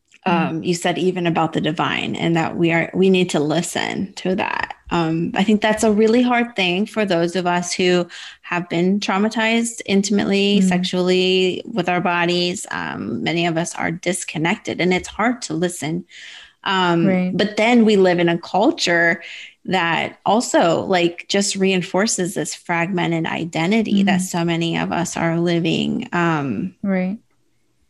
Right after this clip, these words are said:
Speaker 2: I'm wondering, particularly as it relates to abuse, how do you feel like we can come back to ourselves as whole, you know, show up despite the culture constantly trying to get us to remain small and fragmented?
Speaker 1: Mm.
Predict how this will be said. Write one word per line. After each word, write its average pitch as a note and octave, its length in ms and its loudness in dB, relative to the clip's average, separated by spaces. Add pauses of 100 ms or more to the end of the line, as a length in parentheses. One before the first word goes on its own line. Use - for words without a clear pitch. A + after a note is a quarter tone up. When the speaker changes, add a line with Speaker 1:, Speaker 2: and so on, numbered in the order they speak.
(800)
Speaker 2:
I'm A#3+ 200 8
wondering, D#4 440 6
particularly G3+ 720 2
as F3+ 280 2
it E3+ 200 0
relates F3 400 2 (100)
to E3 120 0
abuse, D#3 760 -2 (540)
how D#4 240 2
do F4+ 80 6
you C4+ 140 6
feel F#3+ 280 0
like E3+ 260 2
we F#3 100 4
can F3 200 0
come E3 380 -2
back D#3+ 300 -2
to - 100 -2
ourselves D#3+ 880 -2
as D#3 320 -2
whole, F#3 760 2 (540)
you F3+ 160 2
know, C3+ 240 0
show F#3+ 380 2
up F3+ 380 0 (140)
despite - 640 -4
the E3+ 80 -4
culture F3 520 -6
constantly - 1040 -6
trying F3+ 300 -4
to F3 120 -2
get E3+ 160 0
us E3+ 380 -2
to F#3 120 -4
remain E3+ 380 -2
small F3 800 0
and E3 240 -2
fragmented? F3+ 920 0
Speaker 1:
Mm. G3+ 100 -6